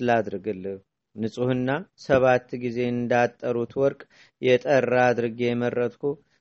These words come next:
ሳትጠራጠርና ከአንበሶች ጋር መኖርን ሳትፈራ፣ ሰባ ሰባ እና ሰማንያ ሰማንያ ዘመን ገዳማት የዞርህ እስከ ሞት ድረስም የታመንህ የመረጥኩ ወዳጄ ገብረ መንፈስ ቅዱስ፣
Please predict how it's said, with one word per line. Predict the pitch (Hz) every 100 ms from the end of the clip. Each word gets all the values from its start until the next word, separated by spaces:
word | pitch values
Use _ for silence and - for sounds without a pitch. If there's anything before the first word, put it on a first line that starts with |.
| _
ሳትጠራጠርና | 131 127 131 113 127 127 123 - 127 127 131 143
ከአንበሶች | 135 135 127 123 127 123 127 117
ጋር | 123 123
መኖርን | 123 123 120 120 120
ሳትፈራ፣ | - 120 - 127 135 135 _ _ _ _ _
ሰባ | - 127 127 127
ሰባ | - 127 127 123 123
እና | 123 123 135 165 196
ሰማንያ | - 131 127 123 123
ሰማንያ | - 127 123 123 123
ዘመን | 120 127 147 -
ገዳማት | 127 127 123 123 123 139 - _ _ _
የዞርህ | 123 127 120 127 127 147 - - -
እስከ | 147 - 131
ሞት | 127 127 127
ድረስም | 127 123 123 127 123
የታመንህ | 120 - 120 120 123 127 139 _ _ _ _ -
የመረጥኩ | 104 113 123 127 110 131 123
ወዳጄ | 123 123 123 117 120
ገብረ | 120 120 123
መንፈስ | 120 123 120 123
ቅዱስ፣ | - 123 139 143